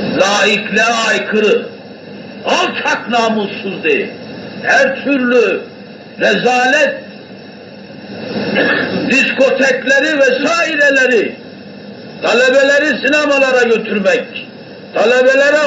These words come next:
olur olmaz baleler öğretmek ve onların eline kalem yerine silah vermek vesairesi aykırı değil de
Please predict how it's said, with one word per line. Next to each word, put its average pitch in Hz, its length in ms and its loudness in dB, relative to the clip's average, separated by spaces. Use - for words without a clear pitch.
olur 294 140 4
olmaz 269 500 2
baleler 269 560 4
öğretmek 233 640 2
ve 247 40 4
onların 294 520 4
eline 285 680 2
kalem 370 420 2
yerine 294 540 2
silah 277 440 0
vermek 233 500 2
vesairesi 262 1160 2
aykırı - 640 0
değil 339 340 0
de 349 340 2